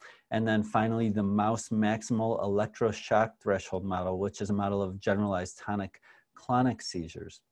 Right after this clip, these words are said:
And so, um, let's just dive in and look at the results. Uh, they did a great job with the images so we could see the results. Now, um, what they, th-, they had a few different things that they used in this study. One was, uh, what they call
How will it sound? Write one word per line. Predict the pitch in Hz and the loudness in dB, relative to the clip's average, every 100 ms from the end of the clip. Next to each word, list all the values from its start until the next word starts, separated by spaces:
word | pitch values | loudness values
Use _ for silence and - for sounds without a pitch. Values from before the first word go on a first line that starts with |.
| _ _ _ _ _ _ - _ _ _ _ _ _ - | _ _ _ _ _ _ -20 _ _ _ _ _ _ -4
And | 123 | 2
so, | 147 135 113 | 6 8 8
um, | 127 113 | 6 4
let's | 117 151 - | 4 2 2
just | 156 | 2
dive | - 143 131 | 6 8 8
in | 143 | 6
and | 127 | 6
look | 131 156 | 6 4
at | - | 4
the | |
results. | 123 117 101 107 151 - | 6 6 6 6 4 4
Uh, | 107 98 | 4 4
they | 95 110 | 0 4
did | 113 | 4
a | |
great | 98 110 113 | 4 4 4
job | 113 113 110 113 | 6 6 6 2
with | 117 110 | -4 -2
the | 123 - | -2 2
images | 120 117 120 123 - | 2 2 2 0 -2
so | |
we | 101 | -6
could | 101 101 | -6 -8
see | - - 113 | -8 -4 -2
the | 107 | -2
results. | 98 98 95 - - - - | 0 0 -2 -4 -18 -20 -8
Now, | 113 113 110 - | 2 4 4 2
um, | 120 107 107 | 2 2 2
what | 131 139 | 2 2
they, | 147 120 123 - 135 | 2 2 -2 -2 0
th-, | 123 - | 0 2
they | 135 | 2
had | 156 | 4
a | 160 | 0
few | - 160 | 0 2
different | 147 147 120 | 2 2 0
things | 127 123 | 2 2
that | 113 | 2
they | 107 | 0
used | 101 107 139 127 | 2 4 4 4
in | 107 | 0
this | 101 98 | -2 -4
study. | - 143 127 98 - - | 4 6 6 0 -8 -14
One | - 123 175 | 0 2 4
was, | 175 135 113 - | 6 4 4 2
uh, | 113 107 95 - | 2 2 0 -6
what | 127 120 | 0 2
they | 117 | 2
call | - 107 | 2 0